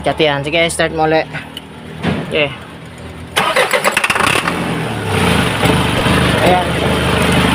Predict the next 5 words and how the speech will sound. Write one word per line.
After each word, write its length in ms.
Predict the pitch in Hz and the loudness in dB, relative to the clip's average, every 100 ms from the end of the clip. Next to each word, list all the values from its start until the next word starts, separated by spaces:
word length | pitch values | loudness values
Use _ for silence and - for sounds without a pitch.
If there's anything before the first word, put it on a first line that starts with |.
| - - - - - 185 | 4 4 4 4 4 4
Nanginginig 460 | 196 208 214 220 | 4 2 2 2
siya, 140 | - 240 | 4 4
mga 180 | 226 208 | 4 4
kayos. 300 | 202 220 240 - - - - - - - - - - - - - - - - - - - - - - - - - - - - - - - - - - - - - - - - - - - - - - - - - - - - - - - - - - - - - - - - - - - 160 | 4 4 2 0 -2 0 0 2 4 4 4 4 4 4 4 4 4 4 4 2 2 2 2 2 2 2 0 0 0 0 0 0 0 0 0 0 0 0 0 -2 -2 -4 -4 -2 0 2 0 0 -2 0 0 0 -2 -2 0 0 0 0 2 0 2 2 2 0 0 -2 0 0 0 0 2
Ayan, 160 | 165 | 2